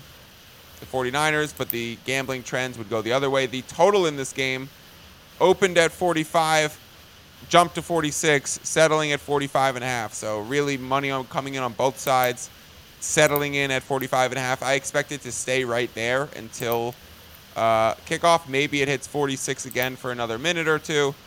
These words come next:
but that line should be bouncing around just those two numbers. Might be the lowest, uh, scoring game on the weekend. According to the N F L totals and the gambling trends,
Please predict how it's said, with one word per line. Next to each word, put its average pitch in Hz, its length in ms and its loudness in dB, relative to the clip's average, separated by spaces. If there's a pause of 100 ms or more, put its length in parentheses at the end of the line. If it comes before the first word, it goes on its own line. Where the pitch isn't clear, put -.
(200)
but 123 240 0
that 127 220 0
line 131 240 -2
should 131 140 -10
be 127 80 -6
bouncing 123 400 -6
around 113 280 -6
just 113 180 -12
those 107 220 -6
two 110 160 -10
numbers. 131 520 -4 (720)
Might 143 400 2
be 190 160 0
the 180 160 -4
lowest, 170 640 0 (100)
uh, 151 340 4
scoring 160 460 -2
game 143 300 -4
on 131 180 -4
the 127 80 -4
weekend. 123 380 -6
According 120 380 -4
to - 100 -20
the 123 80 -4
N 127 80 -4
F 127 100 -6
L 120 120 0
totals 135 600 -4
and 120 180 -8
the 123 60 -6
gambling 120 500 -4
trends, 135 540 -4